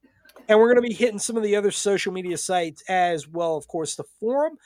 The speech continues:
forum dot brushbeater dot org. I would love to have all of you in the conversation over there as well. We got a heck of a lot of content over there and a very vibrant community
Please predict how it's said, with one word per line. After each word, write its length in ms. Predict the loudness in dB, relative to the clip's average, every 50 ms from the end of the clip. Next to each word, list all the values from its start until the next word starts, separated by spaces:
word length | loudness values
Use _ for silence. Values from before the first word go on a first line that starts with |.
| _ _ _ _
forum 440 | _ -6 0 0 2 2 0 -2 -4
dot 260 | -6 -8 -8 -8 -14 _
brushbeater 580 | -6 -4 -4 -2 -4 -6 -8 -8 -8 -8 -6 -6
dot 220 | -6 -8 -8 -8
org. 320 | -8 -4 -2 -2 -2 -2
I 40 | -6
would 120 | -8 -10 -12
love 380 | -10 -6 -4 -2 -2 -4 -4
to 60 | -6
have 220 | -10 -8 -8 -10 -10 _ -2
all 340 | 0 2 2 4 2 0 -2
of 100 | -4 -6
you 300 | -8 -8 -6 -8 -8 -10 -12 -10
in 320 | -8 -6 -6 -6 -6 -8 -10 -10
the 80 | -10 -10
conversation 920 | -8 -8 -8 -8 -8 -12 -14 -10 -6 -4 -4 -4 -6 -10 -10 -12 -14 -14 _ -20 -20 -20 -20 -16 -6
over 240 | -2 0 0 0 0
there 340 | 0 2 2 2 2 0 -2
as 500 | -2 -2 -2 0 0 0 -2 -2 -4 -6 -10
well. 420 | -10 -8 -6 -4 -4 -2 -2 -4
We 100 | -4 -4
got 100 | -4 -4
a 60 | -4
heck 300 | -6 -4 -2 -2 -2 -2
of 60 | -2
a 60 | -6 -2
lot 240 | 0 0 0 0
of 60 | 0 -2
content 500 | -6 -6 -6 -6 -8 -10 -12 -12 -10 -10
over 160 | -10 -10 -10
there 160 | -10 -10 -10
and 120 | -10 -10 -12
a 80 | -12
very 240 | -6 -2 -2 -2 -2 -2
vibrant 480 | -4 -2 2 2 2 2 0 -8 -10 _
community 540 | -18 -16 -12 -10 -10 -10 -10 -10 -12 -12